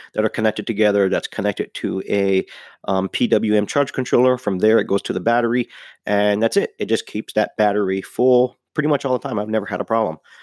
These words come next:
Uh, it does a really good job. So, you know, there's no right and wrong answer technically. It depends on what you're trying to achieve and how big of a battery bank you're trying to charge, right?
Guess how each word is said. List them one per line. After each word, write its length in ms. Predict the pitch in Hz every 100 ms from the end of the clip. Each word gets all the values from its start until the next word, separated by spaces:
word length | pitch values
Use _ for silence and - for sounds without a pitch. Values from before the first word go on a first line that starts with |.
| - _ 98
Uh, 220 | 98 92
it 80 | 107
does 160 | 113 101
a 80 |
really 240 | 95 113 107
good 180 | 104 95
job. 320 | 110 87 - - - -
So, 420 | - 139 127 -
you 120 | - 131
know, 100 | 120
there's 180 | 123
no 140 | 143 190
right 320 | 131 131 -
and 280 | 110 104 85
wrong 380 | 87 101 131 143 -
answer 340 | 123 135 143
technically. 640 | 135 135 131 143 131 139 151 - - -
It 80 |
depends 320 | 117 - 175 180
on 120 | 165
what 140 | 151
you're 60 | 123
trying 260 | - 120 123
to 120 | -
achieve 580 | - - 113 101 80 - - - - -
and 240 | 104 101
how 180 | 92 117
big 220 | 104 113
of 80 | 110
a 80 | 101
battery 400 | 80 95 101 98
bank 280 | 101 98 -
you're 80 | -
trying 560 | - - 101 98 98
to 140 | - -
charge, 540 | - - 85 78 78
right? 300 | 82 82 92